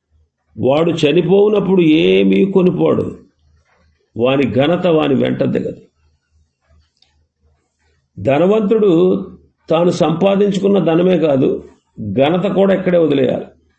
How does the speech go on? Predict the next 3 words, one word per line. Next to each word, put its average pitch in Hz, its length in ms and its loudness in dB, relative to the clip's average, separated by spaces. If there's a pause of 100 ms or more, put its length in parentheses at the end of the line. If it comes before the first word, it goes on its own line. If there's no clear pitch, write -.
(1700)
అస్థిరమైన 208 640 -2
లోకం 185 480 2
కొరకు 185 680 0